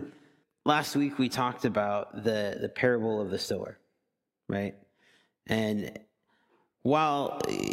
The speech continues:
there's a lot of attention paid to how we are called to respond to God's promptings on a regular basis, we're also called to make ourselves available to be used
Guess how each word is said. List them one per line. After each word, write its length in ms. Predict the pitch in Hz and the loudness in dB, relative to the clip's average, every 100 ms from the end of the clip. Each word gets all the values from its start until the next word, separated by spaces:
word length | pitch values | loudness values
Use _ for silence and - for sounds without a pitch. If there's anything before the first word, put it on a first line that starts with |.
| 60 80 127 | -2 -2 4
there's 340 | 160 160 151 | 4 4 2
a 120 | - | 2
lot 280 | 151 151 165 | 2 4 4
of 160 | 165 139 | 2 2
attention 720 | - 139 - 147 139 139 120 | 0 0 4 2 4 2 2
paid 480 | - 139 135 123 - | 2 0 2 -2 -6
to 320 | - 123 113 | 0 0 0
how 800 | - 120 113 113 110 110 - - - 52 | 0 2 2 2 0 0 -4 -12 -20 -8
we 680 | 110 117 135 160 156 127 117 | -2 2 2 2 2 2 0
are 240 | - 110 | 0 -2
called 400 | - 113 104 98 | 0 0 0 -4
to 140 | - 113 | -2 0
respond 720 | 110 - 107 101 98 110 - - _ _ _ _ _ | 0 -2 -2 0 0 -2 -2 -14 _ _ _ _ _
to 140 | - 113 | -4 0
God's 320 | 110 113 110 | 2 0 -2
promptings 640 | - 120 110 - 104 104 | 2 2 2 -2 -2 0
on 140 | 107 110 | 0 0
a 40 | |
regular 360 | 104 104 107 101 | 0 0 0 0
basis, 460 | 101 101 113 104 - - - - - | 0 0 -2 -2 -8 -14 -16 4 6
we're 200 | 147 - | 6 6
also 480 | 135 165 - 170 | 2 2 2 2
called 460 | 139 - 135 127 131 | 2 0 2 2 0
to 160 | - 131 | 2 4
make 340 | 131 139 - | 4 2 2
ourselves 680 | 127 120 - 131 123 123 117 | 4 2 2 2 2 2 0
available 500 | 110 127 135 113 120 | 2 2 2 2 0
to 160 | - | 0
be 80 | 107 | 0
used 480 | 113 117 113 104 | 2 2 0 -4